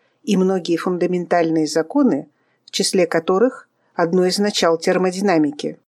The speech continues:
открыл наличие атмосферы у планеты Венера. Девятнадцатого ноября тысяча восемьсот семьдесят пятого года родился знаменитый всесоюзный староста,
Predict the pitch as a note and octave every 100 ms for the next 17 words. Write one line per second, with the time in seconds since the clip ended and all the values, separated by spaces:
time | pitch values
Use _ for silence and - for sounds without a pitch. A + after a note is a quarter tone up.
0 | _ - F3 - F#3+ B3 C#4 - - F3+
1 | F3+ F3 - E3 E3 D#3+ - - D#3+ F#3
2 | A#3+ _ G3+ E3 F3 E3 E3 D#3+ F3 G#3+
3 | G3+ C#3+ - - _ _ _ _ _ _
4 | _ _ _ _ _ _ _ E3+ G#3+ A3+
5 | A#3+ D#4+ D#4+ A#3 G#3 G#3+ G#3+ A3 G3+ F3
6 | D#3 - _ _ D4 D3 A3 - F#3 F3+
7 | G#3 F#3+ A#3+ - - G3 E3+ E3 - F3
8 | - D#4 D4+ E3+ E3+ E3+ E3+ D#3 - _
9 | _ _ _ _ _ _ F#3+ G3+ A#3+ C#4+
10 | - B3+ A#3 A3 A3 G#3+ B3 C#4+ D4 B3
11 | - A#3 A#3 A#3+ A#3+ A#3 G#3+ - G#3 D3+
12 | - D#3 -